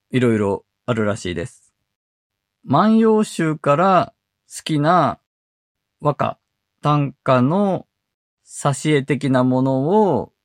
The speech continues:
ミッドジャーニーで作って、それを投稿するInstagramのアカウントを日本の人がやってるようです。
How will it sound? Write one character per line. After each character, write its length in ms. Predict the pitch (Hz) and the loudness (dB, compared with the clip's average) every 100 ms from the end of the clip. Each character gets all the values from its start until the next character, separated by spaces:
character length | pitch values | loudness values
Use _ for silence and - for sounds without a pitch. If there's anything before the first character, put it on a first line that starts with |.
| - | -4
ミ 160 | 127 | -4
ッ 20 | 120 | -2
ド 100 | 120 | 0
ジ 100 | 123 | 2
ャ 60 | |
ー 20 | 117 | 2
ニ 160 | 104 | 0
ー 20 | |
で 180 | 87 90 - | -4 -8 -10
作 300 | - - 110 | -14 -6 -6
っ 20 | - _ _ | -8 _ _
て、 260 | 160 147 - _ _ _ _ _ _ | 0 0 -2 _ _ _ _ _ _
そ 140 | - 190 | -6 -2
れ 80 | 190 | 0
を 240 | 180 170 _ | 0 -2 _
投 160 | 175 156 | -2 0
稿 160 | 143 139 | 0 -2
す 160 | 160 | 0
る 260 | 202 202 - - | 0 0 -2 -2
Instagram 680 | 135 123 - 113 113 85 87 | -2 -2 -2 0 0 -2 -6
の 180 | - _ | -10 _
ア 100 | 123 | -8
カ 180 | 120 107 | -2 0
ウ 260 | 101 98 98 | 0 -4 -6
ン 140 | 92 | -8
ト 180 | - 101 | -8 -4
を 400 | 120 170 151 - _ _ _ | 0 0 0 -4 _ _ _
日 80 | 117 | -2
本 200 | 117 107 | 0 0
の 120 | 95 98 | -2 -6
人 220 | - 165 | -4 0
が 260 | 139 82 _ _ | 0 0 _ _
や 140 | 107 107 | -6 -6
っ 60 | |
て 160 | - 104 | -4 -4
る 280 | 90 92 - | -4 -8 -6
よ 180 | 110 92 | -6 -6
う 20 | |
で 120 | 90 | -8
す。 240 | - - | -10 -20